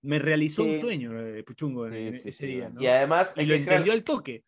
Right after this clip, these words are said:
Speaker 3: Exacto, y esa, esa entrevista, a veces, este, usamos Zoom, pero en esa época no estábamos usando Zoom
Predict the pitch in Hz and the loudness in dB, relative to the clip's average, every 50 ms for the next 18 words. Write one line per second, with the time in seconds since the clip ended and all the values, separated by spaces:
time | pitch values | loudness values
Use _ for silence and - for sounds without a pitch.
0 | _ - 120 117 - - 165 160 - 120 110 98 - - 117 120 117 117 117 117 | _ -6 -6 -4 0 0 0 0 0 -4 -8 -8 -8 -6 -6 -4 -2 -2 -2 -4
1 | 117 117 - - 127 135 135 180 170 - - 143 143 165 160 160 143 131 139 151 | -4 -6 -4 -2 -2 -2 0 -2 -2 -2 -2 -2 -2 -2 -2 -2 -2 -2 -2 -2
2 | 147 - - 151 151 147 139 - - 110 113 123 - 143 - - 127 - _ - | -4 -2 0 2 2 2 0 0 0 0 0 -2 -4 -6 -12 -18 -20 -18 _ -8
3 | 113 101 98 98 92 92 90 87 - - - - 143 151 151 143 - 170 175 180 | -6 -4 -4 -4 -4 -4 -4 -6 -8 -6 -2 0 0 0 0 0 -2 -2 -2 0
4 | 165 127 120 127 143 143 175 170 165 - - 160 143 147 147 - 165 170 165 160 | 0 0 0 0 0 0 0 0 0 0 0 0 0 -2 -2 0 0 2 2 0
5 | 151 - 110 139 131 135 127 127 - 165 139 98 | -2 -6 -6 -6 -6 -6 -6 -6 -6 -8 -10 -10